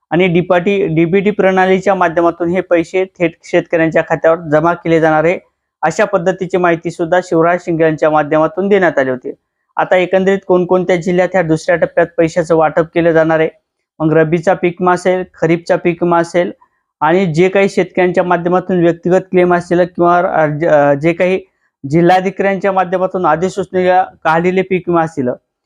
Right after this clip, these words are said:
आणि काढणीपत्राचा जो काही पीक विमा असेल, विलबेचा पीक विमा असेल, एकंदरीत या पीक विम्याचं वाटप कधी केलं जाणार आहे, या संदर्भात आपण थोडक्यात आणि महत्त्वाची अशी माहिती या व्हिडिओच्या माध्यमातून आणि चॅनलच्या माध्यमातून घेण्याचा प्रयत्न करणार आहोत.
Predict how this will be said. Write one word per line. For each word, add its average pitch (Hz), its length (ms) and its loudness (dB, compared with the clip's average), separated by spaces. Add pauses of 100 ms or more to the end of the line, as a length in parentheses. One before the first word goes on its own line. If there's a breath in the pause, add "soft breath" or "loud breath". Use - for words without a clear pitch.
(180)
आणि 170 180 0
काढणीपत्राचा 190 840 0
जो 185 140 0
काही 185 180 -2
पीक 180 260 -6
विमा 180 160 2
असेल, 180 260 -2
विलबेचा 175 500 0
पीक 190 260 -4
विमा 170 160 2
असेल, 135 280 -4 (460)
एकंदरीत 190 460 0
या 190 120 2
पीक 190 280 -4
विम्याचं 190 320 0
वाटप 180 380 0
कधी 175 240 0
केलं 185 280 0
जाणार 175 260 2
आहे, 185 140 0 (500)
या 156 140 2
संदर्भात 190 480 0
आपण 180 280 -2
थोडक्यात 170 360 0
आणि 175 140 2
महत्त्वाची 170 480 -2
अशी 170 180 -6
माहिती 165 380 -2 (480)
या 175 120 4
व्हिडिओच्या 185 400 2
माध्यमातून 175 560 0
आणि 170 160 0
चॅनलच्या 175 520 0
माध्यमातून 165 560 -2
घेण्याचा 156 340 0
प्रयत्न 190 360 -2
करणार 135 320 -2
आहोत. - 100 -6